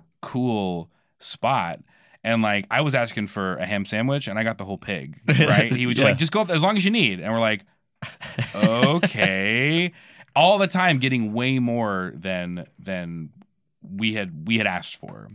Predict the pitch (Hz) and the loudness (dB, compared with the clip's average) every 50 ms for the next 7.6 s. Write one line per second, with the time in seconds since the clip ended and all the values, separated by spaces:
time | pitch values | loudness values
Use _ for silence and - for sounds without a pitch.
0 | - - 95 95 92 92 92 87 95 110 104 120 131 131 123 - 120 101 92 90 | -12 -8 -4 -2 -2 -2 -2 -4 -4 -2 0 0 2 0 0 0 -2 -2 -2 -2
1 | 90 98 95 92 - 113 117 113 117 - - 131 113 98 90 - - 113 120 107 | -4 -4 -4 -4 -2 0 0 0 0 -2 -2 -2 -2 -4 -6 -4 -2 0 0 0
2 | 92 92 95 90 90 90 95 90 101 101 110 113 110 85 127 135 131 123 110 98 | 0 -2 -4 -4 -4 -4 -4 -4 -2 -2 -2 -2 -2 -2 -2 0 0 0 0 0
3 | 87 113 120 117 101 - - - 104 107 95 90 107 131 123 85 76 80 - 101 | -2 -2 -2 -2 -4 -6 -8 -8 -6 -4 -4 -2 -2 -2 -2 -4 -6 -12 -14 -14
4 | 95 101 104 120 123 120 113 107 - - - - - - 131 135 151 160 151 143 | -12 -8 -4 -2 -2 -2 -2 -4 -8 -18 -20 -8 -2 0 0 2 2 2 2 2
5 | 135 131 120 110 98 123 90 78 110 107 107 101 - - - 107 113 117 113 - | 2 2 0 0 -2 -4 -4 -2 0 0 0 -2 -6 -10 -6 -4 -4 -4 -4 -4
6 | - 110 107 104 - 107 98 92 85 90 85 85 78 92 - - 98 90 87 - | -4 -4 -4 -4 -4 -4 -4 -4 -4 -8 -8 -8 -8 -8 -6 -6 -6 -6 -6 -8
7 | - 82 82 78 80 82 - - 80 73 67 67 | -10 -10 -10 -10 -12 -12 -10 -10 -10 -10 -10 -14